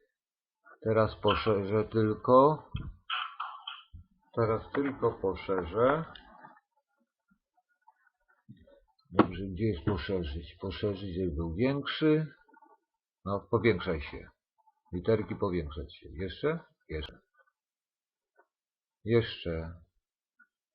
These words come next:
Jeszcze się powiększyć. Dobrze. Tubeleczkę przesuniemy na środek ekranu. Nie za daleko.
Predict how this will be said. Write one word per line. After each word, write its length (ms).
Jeszcze 580
się 160
powiększyć. 960
Dobrze. 640
Tubeleczkę 520
przesuniemy 580
na 120
środek 520
ekranu. 680
Nie 280
za 120
daleko. 600